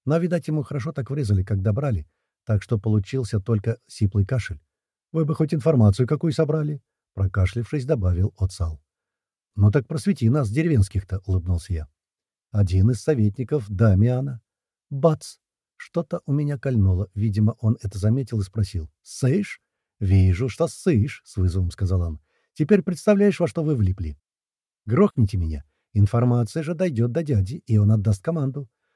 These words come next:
После этого стрельцы будут землю носом рыть, и вас рано или поздно найдут. Найдут и четвертуют, или повесят, или бошки ваши тупые отрубят». Надо отдать должное этому мужику. Лежит связанный, немного помятый, кажется, что он нас совсем не боится.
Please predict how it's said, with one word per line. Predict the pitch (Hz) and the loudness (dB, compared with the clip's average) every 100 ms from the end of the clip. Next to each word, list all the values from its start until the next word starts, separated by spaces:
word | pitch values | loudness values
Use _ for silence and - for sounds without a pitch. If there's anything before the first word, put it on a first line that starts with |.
| _ - | _ 0
После | 117 - 120 | 0 2 0
этого | 117 120 | 0 0
стрельцы | 107 117 117 - 127 | -2 -2 -4 -2 -2
будут | 117 117 | 0 -2
землю | 95 123 120 120 | 0 2 2 2
носом | 117 - 120 | 0 -2 -2
рыть, | 117 95 _ _ _ - | 0 -2 _ _ _ 0
и | 113 - | 0 0
вас | 110 156 135 - | -2 -2 -2 -4
рано | 120 131 107 | 0 2 4
или | 113 | 2
поздно | 101 90 87 | 0 -2 0
найдут. | 101 190 147 151 _ _ _ _ - | 2 2 2 -6 _ _ _ _ 0
Найдут | 123 156 214 | 2 2 -2
и | 208 | -2
четвертуют, | 190 180 127 147 135 185 | -4 -4 -2 0 0 0
или | 196 | 0
повесят, | 143 113 113 127 - | 2 2 0 -4 -4
или | 113 120 | 0 2
бошки | 123 127 107 123 | 2 2 2 2
ваши | 113 113 | 0 0
тупые | 113 110 117 | -2 0 2
отрубят». | 113 117 101 104 _ _ _ _ _ _ _ | 2 0 0 -2 _ _ _ _ _ _ _
Надо | 147 196 175 | -2 2 2
отдать | 147 160 139 | 0 -2 -2
должное | 135 139 131 123 | -4 -4 -4 -4
этому | 113 117 | -2 -2
мужику. | 110 98 98 85 73 _ | 0 -2 -4 -8 -14 _
Лежит | 98 107 196 | -2 0 0
связанный, | - 123 131 131 135 - _ _ - | -2 -2 -2 -4 -6 -10 _ _ 2
немного | 107 165 151 110 | 4 4 2 0
помятый, | 95 117 139 110 | 2 2 2 0
кажется, | 202 175 165 - | 0 0 -2 -2
что | 92 - 113 | -4 -4 -4
он | 147 170 | -2 0
нас | 127 95 | 2 0
совсем | 110 - 147 | -2 -4 -4
не | 151 | -2
боится. | 123 87 - 87 | -2 -2 -6 -14